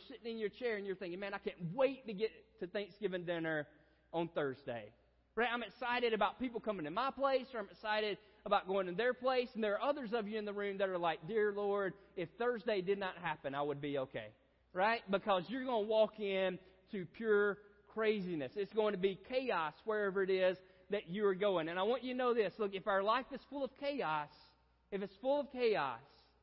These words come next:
then very rarely are we ever going to be thankful. In fact, jot these few things down. It's, it's hard, almost impossible to be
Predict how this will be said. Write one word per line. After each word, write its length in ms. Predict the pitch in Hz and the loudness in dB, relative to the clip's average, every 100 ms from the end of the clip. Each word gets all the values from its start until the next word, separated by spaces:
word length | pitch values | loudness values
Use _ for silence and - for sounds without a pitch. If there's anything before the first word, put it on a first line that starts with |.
| _ _ _ _ - | _ _ _ _ -2
then 320 | 190 175 165 | -2 -2 0
very 340 | 247 269 247 | 2 2 0
rarely 440 | 208 185 156 135 131 | 0 2 2 0 -2
are 100 | 131 | -2
we 160 | 143 | -4
ever 280 | 156 185 175 | -4 -4 -4
going 400 | 165 160 156 143 - _ - | -4 -4 -4 -6 -10 _ -6
to 40 | |
be 140 | 165 160 | -2 -2
thankful. 460 | 160 143 - 156 | -2 -6 -6 -6
In 80 | 165 | -4
fact, 280 | 254 247 170 | -2 -2 -2
jot 180 | 247 240 | -4 -4
these 160 | 226 - | -8 -8
few 140 | 226 | -10
things 300 | 202 190 170 | -8 -6 -6
down. 340 | 165 147 131 110 _ _ _ _ _ - | -6 -4 -4 -8 _ _ _ _ _ -14
It's, 140 | 180 202 202 226 214 | -14 -12 -4 -4 -4
it's 160 | 226 | -8
hard, 300 | 226 247 208 | 0 6 6
almost 340 | 214 254 247 - - - _ 247 | 6 4 0 -2 -12 -20 _ -2
impossible 760 | 226 - 262 269 - 220 214 185 | -2 -4 -6 -6 -4 0 2 2
to 100 | 196 | 0
be 160 | 202 | 0